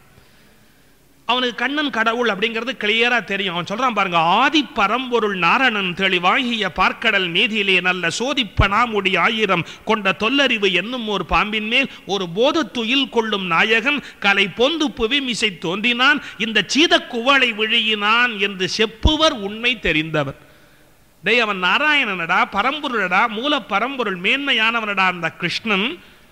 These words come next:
அவனை எப்படி வணங்கணும்? "நான் எனும் ஆணவம் தள்ளலும் இந்த ஞானத்தை தான் என கொள்ளலும் பரமோன நிலையில் நடத்தலும் ஒரு மூவகை காலம் கடத்தலும்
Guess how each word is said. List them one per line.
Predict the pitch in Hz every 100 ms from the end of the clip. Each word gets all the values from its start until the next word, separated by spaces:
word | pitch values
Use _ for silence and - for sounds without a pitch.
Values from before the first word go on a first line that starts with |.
| _ _ _ _ _ -
அவனை | 202 202
எப்படி | 233 349
வணங்கணும்? | 226 240 254 240
"நான் | 190 185 233 330 320
எனும் | 294 254
ஆணவம் | 214 214 294 285 247 208
தள்ளலும் | 208 254 285 247 277
இந்த | 240 233 220
ஞானத்தை | 190 240 302 294 254 208
தான் | 214 202 269
என | 240 208
கொள்ளலும் | - 196 233 226 220 247
பரமோன | 208 202 196 254 302 277
நிலையில் | 214 247 247 220
நடத்தலும் | 196 214 190 202 220 254
ஒரு | 208
மூவகை | 190 233 294 277 226 208
காலம் | - 208 247 220
கடத்தலும் | - 202 202 226 208 247